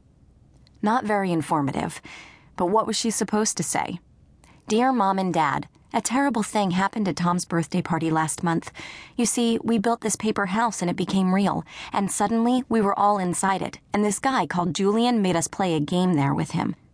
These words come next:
We had to face our worst nightmares and win, or he would have kept us with him in the shadow world forever, and we all made it out, except Summer. Poor Summer.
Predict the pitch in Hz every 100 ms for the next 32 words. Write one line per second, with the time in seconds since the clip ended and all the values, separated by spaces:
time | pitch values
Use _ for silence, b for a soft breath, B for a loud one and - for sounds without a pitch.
0 | _ _ - 254 285 302 - 214 202 202
1 | 190 185 196 - 185 196 180 151 147 185
2 | 170 175 160 151 - _ _ 185 165 233
3 | 220 175 180 - 214 - 175 165 202 202
4 | 180 165 160 160 202 190 170 147 151 147
5 | - 170 170 - - - B B B B
6 | 185 190 214 233 226 214 190 196 175 -
7 | - _ - - 196 - 185 - - 190
8 | 175 160 165 - _ _ _ _ - -
9 | - - 190 170 185 165 - 185